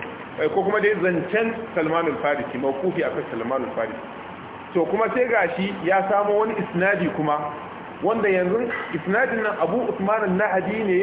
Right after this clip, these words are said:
yake cewa Annabi sallallahu alaihi wasallam ya ce. Wanda wannan shine malaman hadisi suke cewa mursal.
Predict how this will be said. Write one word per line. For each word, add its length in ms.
yake 240
cewa 400
Annabi 320
sallallahu 400
alaihi 80
wasallam 240
ya 200
ce. 80
Wanda 220
wannan 260
shine 160
malaman 320
hadisi 400
suke 240
cewa 160
mursal. 320